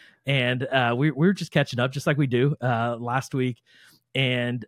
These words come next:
um, and you were telling me about a cohort,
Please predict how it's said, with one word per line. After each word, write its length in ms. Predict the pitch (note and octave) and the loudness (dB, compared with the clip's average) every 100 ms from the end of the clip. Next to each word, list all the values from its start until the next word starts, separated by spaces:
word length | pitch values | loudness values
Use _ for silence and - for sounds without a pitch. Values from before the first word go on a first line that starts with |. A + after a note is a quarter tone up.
| B2+ | 0
um, 480 | C3 A#2 A2 A#2 - | 0 2 0 -4 -2
and 180 | C#3 C#3 | 0 4
you 80 | F3 | 4
were 80 | |
telling 340 | F3 D#3+ C#3+ C3+ | 4 4 4 2
me 180 | C3+ C3 | 0 -2
about 220 | A#2 A#2+ | -2 -2
a 60 | |
cohort, 560 | B2+ D#3 C3 A2+ A2 - | 0 0 0 -2 -6 -10